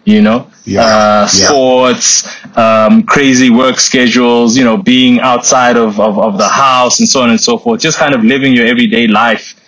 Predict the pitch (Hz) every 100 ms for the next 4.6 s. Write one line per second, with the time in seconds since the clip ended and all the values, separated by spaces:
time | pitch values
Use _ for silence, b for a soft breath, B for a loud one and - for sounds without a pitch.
0 | B B B - 107 107 104 104 127 117
1 | 139 139 113 123 127 117 101 120 120 117
2 | B B B _ - 123 117 117 135 147
3 | 113 101 98 b b b - 117 113 120
4 | 117 123 127 131 123 104